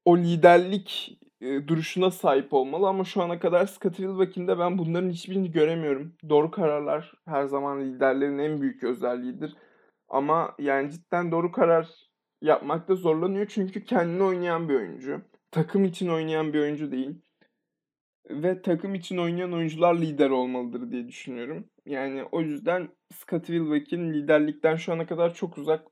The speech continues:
Umarım en kısa sürede lider olmanın inceliklerini anlar ve lider olmak için e, savaşır artık demek istiyorum onun hakkında da. Yani genel anlamda Maccabi de çok kötü bir performans, yani Maccabi oyununa göre kötü bir performans sergilemedi. Yoksa Maccabi'yi ben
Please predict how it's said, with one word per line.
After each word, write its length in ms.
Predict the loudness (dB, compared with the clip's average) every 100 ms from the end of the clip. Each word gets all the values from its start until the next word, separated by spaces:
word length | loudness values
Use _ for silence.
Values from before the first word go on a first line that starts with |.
| -6
Umarım 440 | 0 0 0 -6 -6
en 180 | -6
kısa 220 | -6 -10 -12
sürede 460 | -6 -4 -2 -2
lider 380 | -4 -4 -2 0
olmanın 600 | 2 0 -4 -6 -8 -12 _ _ _
inceliklerini 640 | -4 -2 -4 -4 -4 -4
anlar 580 | -2 2 2 2 0 0
ve 80 | -2
lider 380 | -4 -4 2 4
olmak 440 | 4 0 -4 -8
için 440 | -12 -4 -4 -4 _ _ _ _ _ _ _ _ -6
e, 140 | -6
savaşır 560 | -2 4 4 4 0 0
artık 480 | 0 -2 -12 -16 _ _ _ -10
demek 260 | -8 -8
istiyorum 460 | -12 -8 -4 -4 -4
onun 180 | -8 -8
hakkında 560 | -10 -12 -14 -10 -6
da. 140 | -4 -4 -8 _ _ _ _
Yani 340 | -2 -2 -2 -6 -2
genel 340 | 0 2 0
anlamda 360 | -2 -4 -4 -4
Maccabi 420 | -4 0 -2 -2
de 60 | -6
çok 320 | 0 -2 0
kötü 220 | -6 -4
bir 100 | -2
performans, 520 | -2 0 -2 -2 -4 -2
yani 260 | -4 2
Maccabi 420 | 2 6 4 6
oyununa 360 | 4 4 2 0
göre 240 | -2 -4
kötü 300 | -4 -6 -6
bir 60 | -4
performans 600 | -2 -2 -2 -6 -8 -6
sergilemedi. 520 | -4 -2 -2 -2 0
Yoksa 380 | 0 0 -4 -4
Maccabi'yi 1040 | -4 -8 -4 -4 -2 -8 -10 _ -12 -4
ben 240 | -2 -2